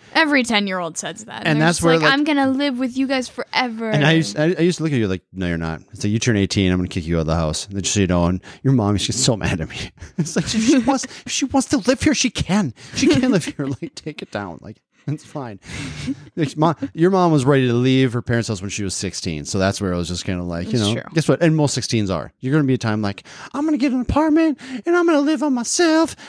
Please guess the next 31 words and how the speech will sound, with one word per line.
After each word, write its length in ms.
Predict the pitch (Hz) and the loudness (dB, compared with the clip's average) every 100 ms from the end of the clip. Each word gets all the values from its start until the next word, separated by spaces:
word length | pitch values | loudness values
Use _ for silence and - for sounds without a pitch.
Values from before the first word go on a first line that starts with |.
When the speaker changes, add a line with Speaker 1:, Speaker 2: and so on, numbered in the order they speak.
| - | -2
Speaker 2:
and 100 | 320 | 0
I'm 60 | |
gonna 140 | 339 320 | 2 2
do," 240 | 320 330 | 2 2
and 100 | 208 | 4
I'm 100 | 139 | 2
gonna 120 | 131 | 2
be 40 | 117 | 2
like, 160 | 104 82 | 2 0
"Good 120 | 107 | -2
luck 160 | 101 | -2
with 100 | 95 | -4
that." 200 | 98 87 95 98 _ _ _ - - _ - | -4 -6 -8 -20 _ _ _ -20 -20 _ -8
Speaker 1:
I, 640 | 254 262 262 269 269 262 254 _ _ | -2 0 0 0 0 -2 -6 _ _
right 380 | 233 240 247 254 | -4 2 2 2
now, 340 | 247 240 240 | 2 4 4
realistically, 1200 | 240 220 233 226 214 220 - 240 240 - 254 254 | 2 2 2 4 2 2 0 -2 -2 -2 -2 0
I'm 200 | 233 214 | 0 0
looking 400 | 214 220 226 208 | 0 2 0 2
at, 220 | 202 202 - | 2 0 2
like, 240 | 196 185 | 0 0
nineteen. 800 | 190 180 185 - 190 117 160 - _ - | 2 2 0 -4 -4 -4 -6 -14 _ 0
I'll 160 | 131 | 0
probably 540 | 208 190 175 170 131 117 | 2 0 0 -4 -4 -4
leave. 380 | 82 65 - - _ _ _ _ _ _ _ _ _ _ _ _ _ _ _ | -6 -10 -14 -20 _ _ _ _ _ _ _ _ _ _ _ _ _ _ _
Probably 340 | - 285 262 285 | 2 2 4 4
won't, 220 | 269 240 | 4 4
like, 180 | 226 220 | 0 2
leave 240 | 240 196 | 2 4
Eau 100 | 180 | 2
Claire, 540 | - 254 226 165 196 | 2 2 4 2 -4